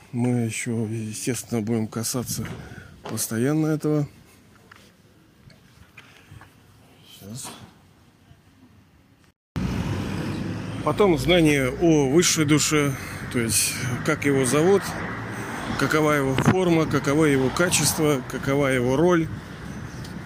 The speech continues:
когда он приходит, что он, собственно, делает. Потом законы мировой драмы. Как вращается цикл, э, вообще, как это устроена игра, каковы у нее законы, и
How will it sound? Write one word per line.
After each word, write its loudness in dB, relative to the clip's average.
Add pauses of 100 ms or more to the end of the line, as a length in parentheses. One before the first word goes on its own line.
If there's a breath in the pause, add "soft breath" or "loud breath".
(180)
когда 0
он -2
приходит, 0
что -2
он, 0
собственно, -2
делает. 2 (1800)
Потом 2
законы 4
мировой 4
драмы. 2 (1000)
Как 0
вращается 0
цикл, 0
э, 0 (2000)
вообще, 2
как -2
это 0
устроена 2
игра, 2
каковы 2
у 6
нее 6
законы, 2
и 2